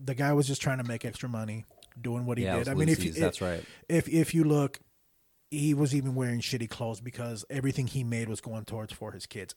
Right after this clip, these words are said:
Speaker 1: I get it. That's fine. Um, that whole Michael Brown case, th-, that guy, I, you know, it sounds bad saying this, but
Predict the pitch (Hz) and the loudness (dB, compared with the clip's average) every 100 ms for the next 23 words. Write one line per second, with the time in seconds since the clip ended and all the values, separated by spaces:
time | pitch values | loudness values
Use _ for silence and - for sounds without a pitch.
0 | - 123 110 95 92 _ 135 120 - 110 | -6 -6 -4 -6 -8 _ -12 -12 -10 -8
1 | 90 104 _ - - - - - 135 131 | -8 -12 _ -20 -20 -20 -10 -2 0 2
2 | 120 110 107 _ 123 127 110 156 156 151 | 0 -4 -8 _ -6 -2 2 2 2 2
3 | 151 131 127 123 135 120 113 - _ _ | 2 2 0 -2 -2 -4 -4 -8 _ _
4 | _ _ 117 127 123 117 120 104 101 90 | _ _ -20 -18 -16 -10 -8 -8 -8 -10
5 | - - 107 - - 139 123 120 135 123 | -10 -10 -10 -10 -8 -6 -4 -2 -2 -2
6 | 113 113 - 107 107 104 - | -4 -4 -4 -4 -4 -6 -8